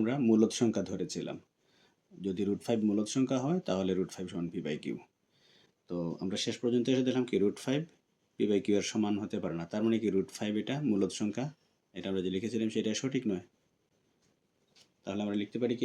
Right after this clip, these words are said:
এখানে? সুতরাং root five মূলদ সংখ্যা নয়। তো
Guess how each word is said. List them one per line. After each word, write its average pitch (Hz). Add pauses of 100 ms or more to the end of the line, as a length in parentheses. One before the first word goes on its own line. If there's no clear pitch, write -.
এখানে? 123 (760)
সুতরাং 107 (120)
root 95 (100)
five 139 (920)
মূলদ 120
সংখ্যা 120
নয়। 135 (2500)
তো -